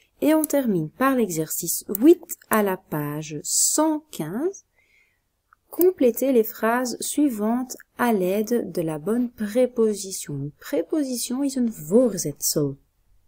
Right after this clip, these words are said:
On va parcourir les prépositions ensemble. À côté de, ça veut dire naast, à droite de, rechts, à gauche de, links,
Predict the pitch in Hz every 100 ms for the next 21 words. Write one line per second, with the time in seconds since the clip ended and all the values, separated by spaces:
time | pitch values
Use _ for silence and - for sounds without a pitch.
0 | _ _ _ - - _ _ _ _ _
1 | _ _ - 180 175 175 190 - 190 202
2 | 196 175 - 185 - 180 165 175 - 180
3 | 160 170 - 285 320 320 330 - _ _
4 | _ 226 233 - 190 - 175 175 175 233
5 | 302 339 - 202 196 185 185 190 208 233
6 | 254 262 - - 208 190 214 - 254 262
7 | 226 240 254 208 190 220 - - 196 190
8 | 196 185 175 165 175 214 254 262 -